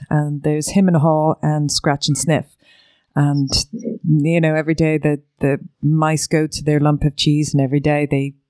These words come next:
get their cheese. And then one day the cheese isn't there. The cheese is gone. And so him and haw keep coming back to where the cheese is and going, "Where's the cheese?" And scratch and sniff. Well, they go back to where the cheese is, but it's not there anymore. So they go, "Right,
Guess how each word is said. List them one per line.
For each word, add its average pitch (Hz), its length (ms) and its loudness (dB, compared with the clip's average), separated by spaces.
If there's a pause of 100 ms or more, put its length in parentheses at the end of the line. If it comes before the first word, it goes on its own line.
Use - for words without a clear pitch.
(180)
get 139 160 -2
their 147 140 0
cheese. 143 440 -2 (400)
And 165 140 4
then 160 140 0
one 160 140 2
day 160 140 2
the 156 120 -2
cheese 175 260 2
isn't 156 180 -2
there. 196 320 2
The 139 140 -4
cheese 143 260 -2
is 143 100 -10
gone. 202 300 2 (760)
And 147 280 2
so 156 320 0
him 180 240 2
and 170 80 2
haw 160 300 2
keep - 260 -6
coming 160 260 0
back 156 320 0
to 156 100 -2
where 156 160 2
the 147 80 -2
cheese 160 300 2
is 156 320 -2
and 151 140 0
going, 151 200 -2
"Where's 156 260 0
the 147 80 -4
cheese?" 202 440 0 (460)
And 151 180 2
scratch 151 300 -2
and 151 140 2
sniff. 311 420 0
Well, 170 260 0 (260)
they 160 160 0
go 160 160 0
back 156 260 -2
to - 80 -2
where 156 120 2
the 147 80 -2
cheese 190 260 2
is, 151 200 0
but 156 140 0
it's 160 160 -2
not 175 160 0
there 233 200 4
anymore. 139 400 2
So 151 220 0
they 151 140 0
go, 156 180 0
"Right, 185 300 0